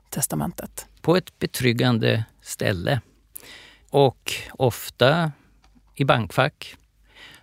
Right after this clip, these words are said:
Speaker 2: Då är man säker på att ingen obehörig kan komma åt handlingen, eftersom bankerna har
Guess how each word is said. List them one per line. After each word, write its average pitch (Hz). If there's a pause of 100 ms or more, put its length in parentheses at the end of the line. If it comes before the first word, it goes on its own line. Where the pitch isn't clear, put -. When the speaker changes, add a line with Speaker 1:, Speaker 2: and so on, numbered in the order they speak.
(120)
Speaker 2:
Då 127
är 135
man 131
säker 120
på 113
att 113
ingen 110
obehörig 107
kan 120
komma 123
åt 113 (680)
handlingen, 104
eftersom 117
bankerna 120
har 110